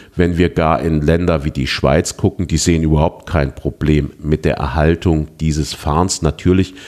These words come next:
in den Hochalpen hat der Farn auch deutlich bessere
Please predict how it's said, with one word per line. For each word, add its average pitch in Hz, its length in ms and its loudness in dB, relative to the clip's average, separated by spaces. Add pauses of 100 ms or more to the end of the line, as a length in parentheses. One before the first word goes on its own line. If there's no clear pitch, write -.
(220)
in 87 100 -4
den 71 220 2
Hochalpen 90 760 2 (300)
hat - 160 -2
der 78 100 0
Farn 80 400 0
auch 78 260 -4
deutlich - 560 0
bessere 76 460 0